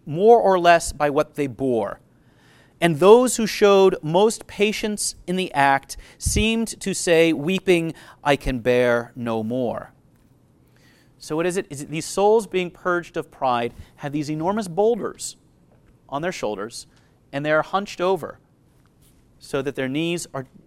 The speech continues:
to their chest, or rather chest to their knees. Why? Because the pride always have their nose in the air. The prideful always have the no-, their nose in the air. They refuse to bow.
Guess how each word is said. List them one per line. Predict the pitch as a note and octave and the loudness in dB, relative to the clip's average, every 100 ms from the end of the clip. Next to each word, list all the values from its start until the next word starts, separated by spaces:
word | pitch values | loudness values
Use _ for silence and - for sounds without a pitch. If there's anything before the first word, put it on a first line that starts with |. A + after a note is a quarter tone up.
| _ _ _ | _ _ _
to | D3 | -8
their | B2 | -8
chest, | - A2+ F#2 A2+ | -4 -6 -4 -8
or | |
rather | A2+ A2+ | -6 -6
chest | - B2+ G#2 - - _ _ _ | -6 -6 -6 -12 -20 _ _ _
to | - | -10
their | A2+ A2+ | -8 -8
knees. | G#2+ F#2+ - - _ _ _ _ _ _ | -12 -14 -20 -20 _ _ _ _ _ _
Why? | D#3 F3 - - _ - _ _ _ - - _ _ - | 0 2 2 -6 _ -20 _ _ _ -20 -20 _ _ -12
Because | F3 F#3 D#3 | -6 -4 -4
the | E3+ | -6
pride | - G#3 E3 A2+ B2 _ _ _ _ _ _ _ _ _ _ _ _ _ - | -2 0 0 -4 -10 _ _ _ _ _ _ _ _ _ _ _ _ _ -10
always | D3+ D#3 | -10 -8
have | C#3 | -8
their | C3 | -6
nose | B2+ A#2 | -6 -6
in | |
the | A#2+ A2 | -8 -6
air. | B2 F#3 _ _ _ - | -6 -8 _ _ _ -12
The | C#3+ | -2
prideful | D3+ F3+ C#3 | 0 0 -2
always | C#3 E3+ | -4 -2
have | F3 | -4
the | E3 | -4
no-, | C3+ | -6
their | C#3 C#3 | -6 -6
nose | B2+ A#2+ | -4 -6
in | |
the | A#2 G#2+ | -8 -6
air. | A2+ D#3 _ _ _ _ _ C#3+ | -6 -8 _ _ _ _ _ -4
They | D3 | -2
refuse | D3 - F3+ C#3+ G#2+ G#2+ - _ _ | -2 -6 -4 -4 -4 -10 -16 _ _
to | - | -14
bow. | B2 C3 G2+ G2+ | -2 0 0 -8